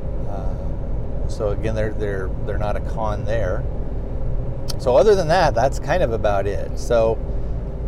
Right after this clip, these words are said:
let's move on. What would I like to see the manufacturer do or make if, if there's any modifications? To be quite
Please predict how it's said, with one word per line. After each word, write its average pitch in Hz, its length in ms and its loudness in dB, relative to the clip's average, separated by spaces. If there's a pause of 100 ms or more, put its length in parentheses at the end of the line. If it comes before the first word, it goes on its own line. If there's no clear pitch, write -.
(240)
let's 147 260 4
move 147 280 2
on. 131 260 4
What 143 180 6
would 139 100 6
I 135 100 8
like 127 260 6
to 127 100 -2
see 135 220 -2
the 120 80 0
manufacturer 110 1200 0 (1300)
do 127 320 2
or 117 100 0
make 107 300 0
if, 104 160 -4
if 107 100 -2
there's 104 220 0
any 110 100 0
modifications? 107 800 2 (420)
To 147 80 2
be 160 160 2
quite 175 380 4